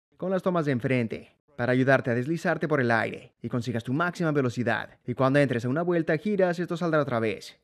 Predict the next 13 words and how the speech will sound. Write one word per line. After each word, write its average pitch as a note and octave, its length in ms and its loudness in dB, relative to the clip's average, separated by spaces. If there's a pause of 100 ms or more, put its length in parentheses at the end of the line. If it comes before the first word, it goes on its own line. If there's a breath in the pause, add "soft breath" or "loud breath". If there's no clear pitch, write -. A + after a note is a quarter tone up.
Una A2 120 -4
vez A2+ 140 -2
más C#3+ 160 -2
para C#3+ 140 0
la C#3+ 100 0
máxima E3+ 400 -2
carga E3 260 0
aerodinámica. C3 640 0 (260)
Mírenlo. F3+ 320 2 (520)
Es A2 160 -8
una C#3 160 -4
cosa C#3 760 2 (240)
hermosa. D#3 880 0